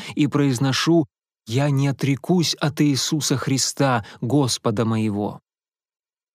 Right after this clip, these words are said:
Честно признаться, я искренне волновался о том, что скажу,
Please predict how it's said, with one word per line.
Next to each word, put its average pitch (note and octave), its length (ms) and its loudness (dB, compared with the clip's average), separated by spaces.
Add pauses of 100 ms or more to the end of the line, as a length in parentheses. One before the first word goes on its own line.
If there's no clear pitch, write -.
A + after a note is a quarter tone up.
(180)
Честно A2 360 -2
признаться, A#2 680 -4 (440)
я C3 160 0
искренне A2+ 540 0
волновался B2 680 0
о A#2 40 -2
том, F3 260 0
что C#3 280 -2
скажу, C#3 560 0